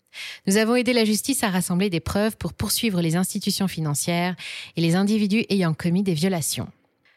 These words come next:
Ou encore celle-là, un peu plus mystérieuse, Demoman a sauvé les contrats d'un client avec le gouvernement d'un pays d'Afrique de l'Ouest en faisant jouer ses contacts avec le parti d'opposition qui a remporté une victoire électorale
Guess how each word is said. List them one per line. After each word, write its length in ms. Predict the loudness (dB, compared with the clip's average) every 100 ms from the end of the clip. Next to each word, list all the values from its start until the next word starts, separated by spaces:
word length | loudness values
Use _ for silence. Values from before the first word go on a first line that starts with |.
| _ 0
Ou 40 |
encore 280 | 0 2 0
celle-là, 420 | 0 0 2 0 0
un 80 |
peu 140 | 0 0
plus 160 | 0
mystérieuse, 760 | 0 0 0 0 2 2 -2 -6 -16 -20 -20 _
Demoman 560 | 2 4 4 2 2 2
a 80 |
sauvé 240 | 0 0 0
les 120 | 0
contrats 320 | 0 0 0
d'un 140 | 0 -2
client 340 | -2 0 0
avec 260 | 0 -2 -2
le 60 |
gouvernement 420 | -2 0 0 0
d'un 140 | 0 0
pays 200 | -2 -2
d'Afrique 340 | -4 -4 -6
de 100 | -4
l'Ouest 500 | -2 -2 -2 -8 -14 -18 -16 -16 -6
en 100 | -4
faisant 280 | -2 0 2
jouer 140 | 2 0
ses 160 | -2
contacts 420 | -4 -4 -4 -2
avec 220 | -2 -2 -2
le 60 |
parti 260 | -4 -4 -4
d'opposition 680 | -2 -2 -2 -2 0 0
qui 140 | 0 0
a 100 | 2
remporté 380 | 2 0 -2 0
une 80 |
victoire 400 | 0 -2 -4 -4 -2
électorale 680 | -2 -2 -2 -2 0 0